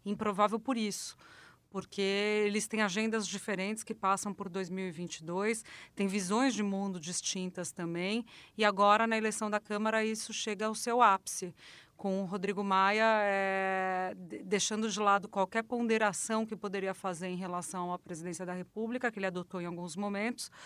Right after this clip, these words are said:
pra deixar claro o seu posicionamento, inclusive do ponto de vista eleitoral, tá? Então ele deixa claro qual que é a postura dele pra dizer, "Eu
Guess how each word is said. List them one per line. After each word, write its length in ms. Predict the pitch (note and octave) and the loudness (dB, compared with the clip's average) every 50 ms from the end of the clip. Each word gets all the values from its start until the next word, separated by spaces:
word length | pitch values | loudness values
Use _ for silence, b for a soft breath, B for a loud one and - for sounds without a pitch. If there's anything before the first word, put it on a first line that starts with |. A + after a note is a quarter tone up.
| B B B B B - | B B B B B -4
pra 100 | G3+ G3 | -2 0
deixar 300 | G3+ G#3 - - A3 G#3+ | 2 0 2 2 2 2
claro 300 | - A3+ G#3+ G#3 A3 A3+ | 4 6 6 8 6 6
o 40 | |
seu 160 | A3 - A3+ A3 | 2 -2 -4 -2
posicionamento, 880 | - A3 G#3+ G3 - - A3 G#3+ G#3+ G3+ G3+ G#3 A3 B3 B3 - - E4 | -2 -4 -4 -2 -4 -4 -2 0 2 2 2 2 0 -2 0 -2 -4 0
inclusive 500 | E4 C4 B3+ C#4 C4 B3 G#3 B3+ C#4 C#4 | 0 0 2 2 0 0 2 2 0 0
do 80 | C#4 C4 | -2 0
ponto 180 | - C4 B3+ | 0 0 0
de 120 | A3+ A#3+ A#3 | 0 0 -2
vista 240 | B3+ B3 - C4 | -4 -2 0 0
eleitoral, 600 | C4 C4 C#4 C4+ - C#4 B3+ G#3+ F#3+ F#3 F3+ E3+ - | 0 0 0 0 2 2 4 6 6 6 4 2 0
tá? 300 | - F3+ F3+ F#3 G3 F#3 b b b _ _ _ _ _ G#3+ | -2 2 2 2 2 2 b b b _ _ _ _ _ -8
Então 260 | F#3+ E3 F#3+ G3 G#3 | -2 0 2 2 2
ele 100 | G#3+ G#3+ | 2 4
deixa 300 | G3+ A3+ A3 - B3 A3+ | 4 4 4 4 4 2
claro 580 | - - B3 A#3 A#3+ B3+ C#4 D#4 D#4+ D#4 D#4 | 2 2 6 10 10 10 10 10 6 2 -2
qual 220 | D#4 - B3 A#3+ A#3 | -2 0 0 0 0
que 160 | - - A#3 | 0 0 2
é 80 | G#3+ G#3+ | 4 4
a 60 | G#3+ | 4
postura 520 | A3 - A3 G#3 - - A3+ G#3+ G3+ G3 | 2 -2 -6 -6 -6 -4 -4 -2 0 -2
dele 480 | F#3 F3 F#3 F#3 G3 G3+ A3 A#3+ C#4 C4+ B B B B B B B B B B B _ | -2 0 0 0 0 0 0 -2 -2 -4 B B B B B B B B B B B _
pra 280 | - G3+ G3+ G#3 A3+ A#3+ | 2 6 8 8 8 8
dizer, 580 | A3 B3+ B3 G#3+ F#3 G#3 G3 G3+ A3+ A3 - - | 6 2 0 0 2 2 2 2 2 0 -2 -2
"Eu 500 | A3 G#3+ G3+ G3+ G#3 G#3+ A#3 C#4 D#4+ | 0 2 4 4 6 4 4 4 2